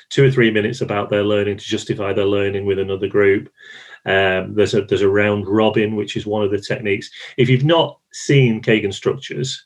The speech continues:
I would, I would urge people to have a look at it, because it's a really good tool to, to, to get, well, it's a series of tools to get children to communicate with each other and to collaborate on learning. Um,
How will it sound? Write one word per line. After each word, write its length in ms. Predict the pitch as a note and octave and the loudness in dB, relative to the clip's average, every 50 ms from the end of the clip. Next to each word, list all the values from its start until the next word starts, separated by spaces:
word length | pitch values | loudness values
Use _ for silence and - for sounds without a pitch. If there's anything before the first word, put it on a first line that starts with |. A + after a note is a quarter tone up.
| _ - - - - - - _ _ _ | _ -20 -20 -20 -20 -20 -20 _ _ _
I 120 | - A2 G#2+ | -2 2 2
would, 260 | G#2 G#2+ G#2 G2+ - | 4 6 4 4 2
I 120 | - A2+ | 2 0
would 140 | A2 G#2+ G#2 | 0 2 2
urge 240 | A2 G#2+ G2+ - - | 2 2 0 0 0
people 220 | - G#2 G2 B2 | 0 0 0 -2
to 60 | C3 - | -4 -4
have 100 | G#2 G2+ | -2 0
a 40 | |
look 200 | G#2 G#2+ A2 G#2+ | 2 2 2 0
at 120 | - - - | -2 -2 -2
it, 140 | - - - | -2 -2 -2
because 240 | - - - A2+ | -6 -4 -4 -4
it's 140 | B2 A#2+ - | -2 0 0
a 60 | A#2 | 0
really 460 | G#2+ A2 A2+ A#2+ B2+ C3 C3+ C3 C3+ C3 | 2 4 4 6 6 8 8 6 6 4
good 320 | C3+ C3+ B2 A2+ - - | 4 4 2 2 2 -4
tool 520 | - - C3 B2 A2+ G2 F#2 A2 B2+ C3+ - - | -4 2 4 4 4 4 2 0 -4 -12 -14 -6
to, 200 | - A2 G2+ - _ - | -6 -6 -6 -6 _ -14
to, 200 | - - G#2+ G2+ - - - - - - | -4 -4 -4 -4 -4 -12 -20 -20 -16 -8
to 100 | - - | -6 -6
get, 260 | - - B2 A#2 A2+ | -2 0 0 0 2
well, 100 | A#2+ G2+ | 2 2
it's 100 | F#2+ - | 2 0
a 60 | B2+ | -2
series 280 | - - B2 B2+ - - | 0 4 4 4 4 4
of 80 | F2 - | 0 -6
tools 300 | - G2+ F2 - - - | -4 -4 -4 -4 -4 -8
to 100 | - - | -8 -2
get 240 | - B2 C3 C3 | -2 -2 -2 -2
children 560 | - - C3 A#2+ A#2+ A2+ G#2 G2 - G2 G2 - - - - - - - _ _ - | -4 0 2 4 4 4 2 -2 -6 -6 -14 -18 -20 -20 -20 -20 -20 -20 _ _ -12
to 560 | - - - A#2+ A2+ A2+ A2 A2 A2+ B2+ C3+ | -8 0 4 4 6 6 6 6 4 4 0
communicate 540 | - - A#2 A#2+ C3+ C#3+ C3 - A#2 G#2 F#2+ | -2 -2 0 2 4 4 4 4 2 0 2
with 100 | F#2+ F#2+ | 0 -2
each 240 | G2 G2+ G2+ - - | -2 -4 -4 -2 -2
other 200 | G2 - F#2+ F2+ | -2 -2 -2 -4
and 100 | F#2+ G2 | -6 -6
to 80 | - C3+ | -10 -12
collaborate 640 | - - A2 G#2+ G#2+ G2+ G#2 G2 F#2+ F#2+ F#2+ - | -8 -4 -4 -2 -2 0 0 2 2 0 -2 -4
on 140 | - F#2+ F#2 | -8 -8 -6
learning. 520 | F#2+ G2+ G#2+ G#2+ G2+ F#2+ F#2+ F#2 G2+ G2+ _ _ _ - - - - - - - _ - | -4 -4 -2 -2 -4 -4 -6 -10 -12 -16 _ _ _ -20 -20 -20 -20 -20 -20 -16 _ -2
Um, 480 | A2+ G#2+ A2 A2 A2 A#2 C3 C3+ - | 0 0 2 0 0 -2 -4 -6 -10